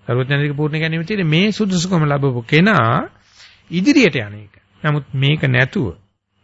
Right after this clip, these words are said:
නැත්නම් මේකට ඉස්සලා තියෙන සීලේ නැතුව හරි අමාරු ඉදිරියට යන්න. මේක වුණත්,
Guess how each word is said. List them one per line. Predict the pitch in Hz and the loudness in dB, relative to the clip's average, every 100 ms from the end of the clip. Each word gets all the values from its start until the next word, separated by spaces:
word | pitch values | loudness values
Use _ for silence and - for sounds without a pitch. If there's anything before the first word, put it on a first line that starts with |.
| - | -12
නැත්නම් | 131 120 113 | -8 -8 -4
මේකට | 135 139 | -4 -4
ඉස්සලා | 135 139 | -6 -8
තියෙන | 131 135 123 | -6 -6 -6
සීලේ | - 143 120 | -4 -4 -2
නැතුව | 117 127 180 127 151 - - _ | -2 -2 0 -2 -4 -12 -20 _
හරි | 127 139 | -4 -2
අමාරු | 139 131 135 | -2 -2 -6
ඉදිරියට | 127 113 120 - | -8 -10 -14 -12
යන්න. | - - - - - | -12 -14 -20 -20 -10
මේක | 135 139 185 196 | 0 2 4 2
වුණත්, | 185 131 135 | 2 2 0